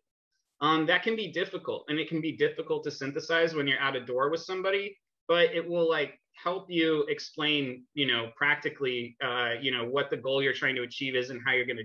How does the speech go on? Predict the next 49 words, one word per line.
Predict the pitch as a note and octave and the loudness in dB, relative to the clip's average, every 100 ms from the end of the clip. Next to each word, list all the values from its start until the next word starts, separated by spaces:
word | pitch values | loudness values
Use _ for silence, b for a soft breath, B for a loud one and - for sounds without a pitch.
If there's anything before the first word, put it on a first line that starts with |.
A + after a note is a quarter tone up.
| G#2+ | -10
do | A2+ | -12
it. | G#2+ _ _ _ _ _ - | -14 _ _ _ _ _ -2
And, | C3+ C3 B2+ B2+ | 2 4 4 4
uh, | B2 A#2+ D#3 | 2 2 0
and | D3 | 0
I | |
think | C#3 D#3 | 0 0
that's | D#3 D#3+ | -2 -2
important. | B2+ C#3+ D#3+ F3+ F#3+ - | -4 0 0 0 -4 -4
I | |
think | - F#3 | -2 -2
it's | F3 | -4
also, | D3 D#3+ F3+ D#3+ | -4 -4 2 2
like, | D3 C#3+ | 2 0
a | |
good | C3+ D3 | -2 -2
way | C#3+ C#3 | 0 0
to | - | -2
kind | C#3 | -4
of | C3+ | -4
provide | B2+ B2+ B2+ | 0 0 0
some | C#3 | -4
civic | - C3 C3 C3 | -6 -2 0 0
education | B2 B2+ B2+ B2+ C#3 | -2 0 -2 0 -4
to | B2 | -4
folks | - A2+ - | -4 -6 -6
out | A2+ - | -10 -6
there, | A#2+ A#2+ | -6 -2
where | C3 | -2
you | C3+ - | -4 -6
can | B2+ | -6
talk | C3 B2 C#3 | -4 -4 -4
about, | B2 A#2 A#2 - _ _ _ | -2 -2 -2 -8 _ _ _
you | C#3+ | 0
know, | B2 A#2+ | 2 0
how | A#2+ C3+ C3+ | 0 2 4
a | B2 | 4
legislature | B2+ B2 A#2 C3 A#2+ B2+ B2 | 2 -2 -4 -4 -2 0 0
is | A#2+ | 0
going | B2+ B2+ | -2 -2
to | B2 | -2
produce | B2 A#2+ A#2+ B2+ B2 | -4 -8 -6 -6 -6
an | B2+ | -8
outcome | B2 B2 B2 B2 A#2+ | -4 -4 -4 -6 -2
with | A#2+ A#2+ | -2 -2
a | |
law, | A#2 A#2 A2 - - C3 | -2 -4 -6 -10 -12 -12
et | - | -6
cetera. | B2 A#2 - | -6 -4 -8